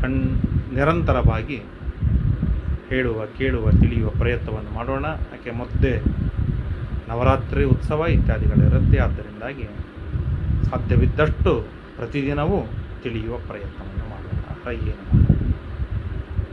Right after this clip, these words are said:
ಧೃತರಾಷ್ಟ್ರನಿಗೆ ವಿದುರ ರಾತ್ರಿ ಹೊತ್ತಿನಲ್ಲಿ ನಾನಾ ತರಹದ ನೀತಿಗಳನ್ನು,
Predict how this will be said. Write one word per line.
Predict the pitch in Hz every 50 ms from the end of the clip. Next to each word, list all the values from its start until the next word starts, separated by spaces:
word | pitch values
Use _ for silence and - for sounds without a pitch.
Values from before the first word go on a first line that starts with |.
| - - - - - - - - - - - - - - - - - - - - - - - - - - - - - - - - - - - - - - - - - -
ಧೃತರಾಷ್ಟ್ರನಿಗೆ | 147 160 156 196 185 175 160 - - - 160 147 143 139 147 147 156 139 113 110 - - - - - - - - - - - - - - - - - - - - - - - - 151 127
ವಿದುರ | - 156 151 160 185 175 151 123 110 107 - - - - - - - - - - - - - - - - - - - - - -
ರಾತ್ರಿ | - 123 123 151 170 - - - - 214 208 202
ಹೊತ್ತಿನಲ್ಲಿ | 151 165 156 - - - - 143 131 127 127 - - 147 127 - - - - - - - - - - - - - - - - - - -
ನಾನಾ | 117 127 139 156 165 165 165 175 185 196
ತರಹದ | 190 - 175 175 165 143 139 143 135 151 131 113 110 110 - - - - - - - - - - - - - - - 131
ನೀತಿಗಳನ್ನು, | 143 160 185 - - - - - 170 165 160 165 165 175 190 202 196 196